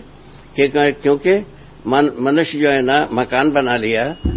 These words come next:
अपने को जीवों से अच्छा माना, कपड़ा पहन लिया, जीवों से अच्छा मान लिया, और सड़क बना लिया, गाड़ी बना लिया, ये सबसे, ये सभी विधा से मनुष्य जो है ना, जीवन से अपने को अच्छा माना, ये हमको समझ में आया।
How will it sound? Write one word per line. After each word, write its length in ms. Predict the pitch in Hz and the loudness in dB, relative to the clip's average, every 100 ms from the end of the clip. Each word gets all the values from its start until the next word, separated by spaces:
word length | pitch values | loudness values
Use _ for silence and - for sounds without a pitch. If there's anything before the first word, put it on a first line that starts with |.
| - | -2
अपने 280 | 117 110 127 | -4 -2 -4
को 220 | - 139 | -2 -4
जीवों 360 | 127 120 120 110 | -2 -2 -2 -4
से 180 | - 117 | -2 0
अच्छा 320 | 113 - 120 | 0 -2 -2
माना, 400 | 123 123 143 226 - - - - - - - | -2 -4 -6 -8 -18 -20 -20 -20 -20 -10 -2
कपड़ा 300 | 123 143 165 | 0 2 2
पहन 320 | 165 139 123 | 2 0 0
लिया, 360 | 117 123 143 - | 0 0 0 -4
जीवों 500 | 98 113 143 127 113 | -8 -2 0 0 -4
से 200 | - 127 | -2 0
अच्छा 340 | 117 - 123 | 0 -2 -2
मान 260 | 127 120 120 | 2 2 2
लिया, 300 | 127 135 185 180 - - - 113 | -2 -4 -10 -16 -20 -20 -6 0
और 100 | 139 | 0
सड़क 340 | - 127 147 | 2 2 2
बना 320 | 147 147 135 | 0 0 0
लिया, 260 | 123 123 127 | 2 2 0
गाड़ी 340 | 117 127 135 | 2 0 2
बना 300 | 151 143 127 | 0 0 0
लिया, 380 | 117 113 120 139 - - - | -2 -2 0 -2 -6 -18 -2
ये 120 | 147 | -2
सबसे, 480 | 147 123 92 - 139 | 0 -4 -4 -2 -2
ये 220 | 127 143 | 2 2
सभी 320 | 131 127 147 185 | 2 0 4 4
विधा 360 | 143 101 113 | 4 0 -4
से 280 | 95 110 98 - - - - | -4 -6 -6 -10 -20 -18 -6
मनुष्य 440 | 127 160 131 110 | 0 0 0 -4
जो 120 | 110 | -6
है 120 | 104 | -6
ना, 240 | 95 104 101 104 | -6 -6 -8 -8
जीवन 360 | 113 170 143 107 | -2 0 0 -4
से 200 | - 135 | -2 0
अपने 320 | 107 - 101 | 0 -4 -12
को 140 | - | -8
अच्छा 340 | 139 135 - 156 | -8 -8 -8 -10
माना, 260 | 262 113 - - - - - - - - - - | -10 -12 -16 -20 -20 -20 -20 -20 -20 -20 -20 -6
ये 100 | 160 | -2
हमको 360 | 165 120 - 156 | 0 -2 -4 -6
समझ 340 | 180 165 85 | -4 -6 -8
में 100 | 76 | -12
आया। 160 | 73 | -14